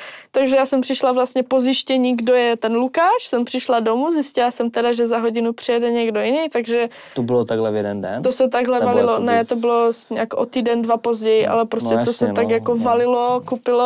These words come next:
Speaker 1: a všechno. No, máma
Speaker 2: Hmm.
Speaker 1: to jako obrečela, plakala, vylezla z kuchyně, eh, z kuchyně, z koupelny a dobrý. Jo, že jako se to nějak za-, zametlo pod koberec, že prostě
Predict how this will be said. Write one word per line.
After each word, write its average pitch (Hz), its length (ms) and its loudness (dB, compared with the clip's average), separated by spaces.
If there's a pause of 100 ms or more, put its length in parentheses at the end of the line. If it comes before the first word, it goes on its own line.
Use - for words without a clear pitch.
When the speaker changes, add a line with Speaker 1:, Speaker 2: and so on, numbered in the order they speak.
Speaker 1:
a 254 60 -2
všechno. 254 480 -2 (1080)
No, 247 160 0
máma 254 280 2
Speaker 2:
Hmm. 277 80 2
Speaker 1:
to 294 80 2
jako 233 240 2
obrečela, 269 800 2 (100)
plakala, 269 880 0 (140)
vylezla 247 420 2
z 269 60 -14
kuchyně, 247 380 -4
eh, 226 220 -2
z - 60 -20
kuchyně, - 340 -8
z - 60 -18
koupelny 285 340 0
a 294 80 -2
dobrý. 254 280 -2 (500)
Jo, 262 220 0
že 254 120 -2
jako - 300 -2
se 254 140 -4
to 240 100 -4
nějak 233 220 -2
za-, 226 340 -4
zametlo 233 400 -2
pod - 180 -8
koberec, 233 420 0
že - 80 -8
prostě 233 420 -4